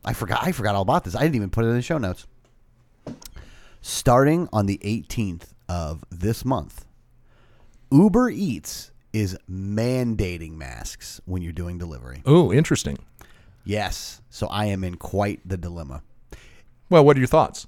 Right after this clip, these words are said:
Speaker 1: Okay, so my first thought is, is that Uber Eats is a private organization, has every right to do this. They have their, their, you know, if they wanna do this, they can. And you can choose to not do it or, or do it. It doesn't really matter. So that's the first thing.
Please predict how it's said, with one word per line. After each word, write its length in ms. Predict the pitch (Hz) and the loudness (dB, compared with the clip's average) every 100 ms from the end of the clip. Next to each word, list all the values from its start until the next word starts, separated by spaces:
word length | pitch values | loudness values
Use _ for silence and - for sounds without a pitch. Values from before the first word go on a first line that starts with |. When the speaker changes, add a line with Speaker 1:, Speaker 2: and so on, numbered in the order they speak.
| - | 0
Speaker 1:
Okay, 200 | 170 139 | 0 0
so 160 | 107 165 | -2 2
my 140 | 156 | 2
first 260 | 151 262 - | 4 4 6
thought 160 | 175 | 6
is, 220 | 127 113 123 | 6 2 -2
is 140 | 113 | 4
that 200 | 143 139 - | 4 4 -2
Uber 260 | 208 214 175 | 0 6 6
Eats 160 | 156 127 | 4 0
is 60 | |
a 40 | 120 | 2
private 260 | 143 143 | 4 6
organization, 560 | 131 127 117 104 104 110 | 4 2 0 0 0 0
has 120 | 110 | 0
every 200 | 113 110 | 2 2
right 220 | 104 107 98 | 0 0 -2
to 80 | |
do 220 | 95 101 95 | 0 2 2
this. 240 | 82 - | -2 -6
They 200 | - 95 | -4 -2
have 300 | 98 92 85 73 - | -2 -4 -8 -14 -6
their, 220 | 101 98 | -4 -4
their, 320 | 101 98 95 | -4 -4 -4
you 160 | - 110 | -4 -4
know, 60 | |
if 60 | 95 | 0
they 120 | 117 | 4
wanna 200 | 139 139 | 6 4
do 140 | 117 123 | 2 0
this, 160 | 113 | 0
they 140 | 101 117 | 0 -2
can. 260 | 104 107 - - | -2 -4 -6 -4
And 140 | 143 | 0
you 80 | 175 | 0
can 120 | 190 180 | 0 0
choose 240 | 196 185 | 0 0
to 80 | 143 | 0
not 280 | 135 143 127 | 2 0 2
do 160 | 135 | 2
it 80 | 120 | 2
or, 120 | 113 101 | 0 -4
or 140 | 107 | -4
do 240 | 107 120 | 0 0
it. 80 | 98 | 0
It 60 | 104 | -2
doesn't 200 | 104 104 | -4 -4
really 160 | 101 | -6
matter. 360 | 95 82 64 58 - - - - - - | -6 -8 -10 -14 -20 -20 -20 -20 -20 -4
So 100 | 170 | 4
that's 120 | 208 | 4
the 60 | 180 | 4
first 260 | 156 127 | 2 2
thing. 160 | - 85 | 0 -8